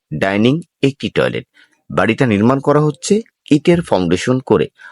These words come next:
অনেকেই কম টাকার ভিতর একতলা বাড়ি করতে চাচ্ছেন, তাদের জন্য সব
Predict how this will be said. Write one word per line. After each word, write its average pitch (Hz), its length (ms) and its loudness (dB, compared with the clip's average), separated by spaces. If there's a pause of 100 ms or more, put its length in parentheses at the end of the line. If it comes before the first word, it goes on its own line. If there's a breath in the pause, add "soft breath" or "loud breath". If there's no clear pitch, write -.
(220 loud breath)
অনেকেই 170 360 2
কম 120 260 -2
টাকার 139 280 0
ভিতর 139 240 2 (200)
একতলা 135 380 0
বাড়ি 135 180 0
করতে 139 300 0
চাচ্ছেন, 143 380 0 (160)
তাদের 90 260 0
জন্য 139 220 0
সব 120 240 -2